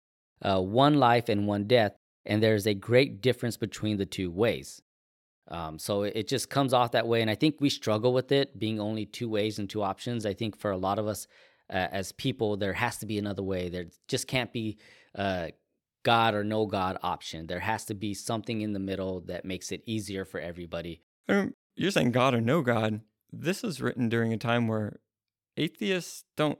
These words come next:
Speaker 2: exist like that.
Speaker 1: Mm-hmm.
Speaker 2: This is written during a time where it's like God or the rest of the gods.
Speaker 1: Right, yeah.
Speaker 2: And this is being presented like anything else is leading to death.
Speaker 1: Mm-hmm.
Speaker 2: Only Jesus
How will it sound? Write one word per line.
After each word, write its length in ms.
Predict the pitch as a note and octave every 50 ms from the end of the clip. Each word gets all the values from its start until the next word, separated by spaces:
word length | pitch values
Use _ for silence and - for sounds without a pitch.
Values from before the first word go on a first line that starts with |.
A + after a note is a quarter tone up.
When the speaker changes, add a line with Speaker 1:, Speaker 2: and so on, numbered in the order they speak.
| _ _
Speaker 2:
exist 540 | - B2 A2+ A2 A#2 G3 G#3 - - - -
like 240 | A#2 A#2+ A2+ - -
that. 260 | - - - - -
Speaker 1:
Mm-hmm. 300 | - A#2+ A2 A2 A#2+ A#2+ A2+ A2+ _ _ _ _
Speaker 2:
This 80 | F3 F#3+
is 80 | E3+
written 200 | D3+ E3+ - - C#3
during 220 | C3+ C3 B2 A#2+
a 40 | A#2
time 200 | - C3 C3+ C3+
where 80 | B2+ A#2+
it's 80 | G#2+ A2
like 180 | A#2 - - - _ _ _ _ _ _ _ _ _ _ _ _ _ _ _ _ - A2
God 460 | G2+ A#2+ A#2 C#3 C#3+ B2 A#2+ A2+ G2+ - _
or 200 | - A2 A2+ A2 A2 A#2+ - _ -
the 140 | - A2+ A2+
rest 260 | A2 C3 C3+ - -
of 100 | A2+ G#2+
the 80 | - -
gods. 460 | - G1+ - - - - - - - _ _ _ _ -
Speaker 1:
Right, 320 | C3+ C#3 B2+ A2 G2+ - -
yeah. 80 | B2+ B2
Speaker 2:
And 160 | A2 G#2+ G#2+
this 140 | C#3+ C#3+ D3
is 80 | C#3
being 220 | A2+ C3+ B2+ A#2+ A2+
presented 420 | A#2+ B2 A2+ B2+ A#2+ A#2 A#2+ A#2
like 260 | A2+ A2+ A2 G#2+ - - _ -
anything 540 | - B2+ D3+ E3 D#3+ C#3 A2 A2 A2+ A2 A2
else 240 | G#2+ G#2 G#2+ -
is 140 | A2 A2 -
leading 280 | A2+ A2 G#2+ G#2 F#2 F2+
to 100 | - -
death. 280 | - - G#2+ G2+ - A#2+
Speaker 1:
Mm-hmm. 260 | A#2+ A2+ A2+ A#2 A#2+ A2+ - _ _ _ _ _ -
Speaker 2:
Only 460 | B2 C3 C3+ B2+ A#2+ A2+ G#2+ G#2+ - _ _ -
Jesus 720 | B2 A#2+ A#2+ A#2+ G#2+ G2+ G#2+ G#2+ G2+ G2 - - -